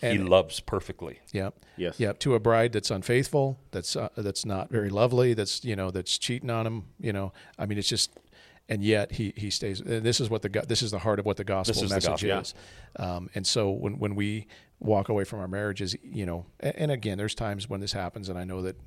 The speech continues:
Speaker 2: you know, there's people, I'm not, we're not trying to beat anybody up right now,
Speaker 1: No.
Speaker 2: but I just wish more people understood the testimony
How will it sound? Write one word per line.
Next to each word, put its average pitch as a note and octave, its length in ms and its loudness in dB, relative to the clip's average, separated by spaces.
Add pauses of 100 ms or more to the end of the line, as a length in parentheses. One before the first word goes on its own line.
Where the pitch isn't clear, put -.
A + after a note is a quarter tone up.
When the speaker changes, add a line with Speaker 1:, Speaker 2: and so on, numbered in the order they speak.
(100)
Speaker 2:
you - 120 -10
know, F2+ 100 -8
there's F#2 120 -8
people, - 260 -6
I'm G#2 220 -4
not, G2+ 140 -6
we're G#2 80 -4
not G2+ 260 -4
trying G2+ 180 -2
to E2 60 -6
beat F#2+ 180 -6
anybody F#2 280 -4
up F2+ 120 -6
right F#2 140 -6
now, F2 240 -8
Speaker 1:
No. E2 160 -6 (200)
Speaker 2:
but A2 100 0
I G#2+ 80 2
just A2 180 -2
wish A#2 240 0
more A2+ 160 -2
people G2+ 480 0 (400)
understood G#2+ 640 -2 (320)
the - 100 -2
testimony G2+ 800 0